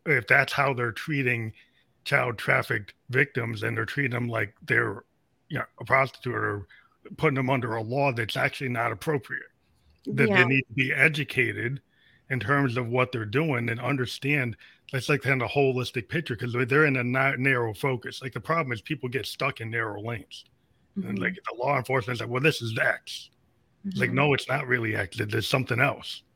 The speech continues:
Speaker 1: right? You need to understand what the situation is. It's a matter of, like, educating people, you know, it is, maybe it's not the right tool for the job to put that person in jail. That's not the right remedy. You know, that's not the right approach. So how do you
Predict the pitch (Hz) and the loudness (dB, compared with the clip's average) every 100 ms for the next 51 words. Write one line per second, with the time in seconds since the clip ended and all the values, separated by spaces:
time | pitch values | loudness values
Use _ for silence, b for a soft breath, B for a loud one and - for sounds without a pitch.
0 | _ _ - 117 120 139 139 123 135 123 | _ _ -2 0 2 2 2 0 -2 -2
1 | 120 - 151 139 117 - b b b _ | -2 -4 -2 -2 -2 -8 b b b _
2 | - 135 - 143 127 113 - 117 135 160 | -12 -10 -4 -2 0 -2 -4 -2 2 2
3 | - 127 120 127 117 120 143 139 123 120 | 4 2 2 0 0 4 6 6 4 2
4 | 123 - 135 131 139 - 123 117 110 101 | 2 2 2 2 -2 0 0 0 -6 -8
5 | b b b b - 143 139 107 104 117 | b b b b 0 0 0 -2 -2 0
6 | 113 117 113 113 117 135 127 127 - 127 | 2 0 0 -2 4 4 6 4 4 0
7 | 123 117 120 127 - 151 135 117 127 110 | 0 0 2 2 2 0 2 0 -2 -2
8 | 101 135 131 113 - 143 117 117 135 117 | 2 2 2 0 0 -2 -2 -2 0 -2
9 | - 110 107 98 147 - - 123 117 131 | -2 -4 -2 0 0 -2 -6 -6 -2 -2
10 | - 107 120 120 127 117 131 - - - | -2 -4 0 0 2 0 0 -6 -12 -8
11 | 147 107 - 123 - 127 123 110 104 120 | -8 -6 -2 -2 0 -2 -2 -4 -2 0
12 | 117 _ - - - 147 120 - - b | 0 _ -16 -10 -4 -4 -4 -8 -8 b
13 | b b b b 117 117 110 135 123 113 | b b b b -4 0 4 4 4 0